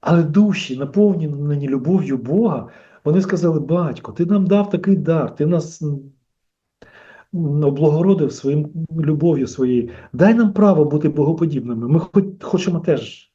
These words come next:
випромінювати любов». І він згодився. І з милості своєї величезної він згодився: «Хочете, будьте богоподібні». І отак, е, відбулося створіння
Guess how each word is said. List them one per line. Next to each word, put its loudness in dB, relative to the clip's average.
випромінювати -2
любов». -8
І -2
він 2
згодився. -8
І -2
з -4
милості 2
своєї 0
величезної -2
він -4
згодився: -2
«Хочете, -4
будьте -6
богоподібні». -6
І 2
отак, 2
е, 4
відбулося 2
створіння 0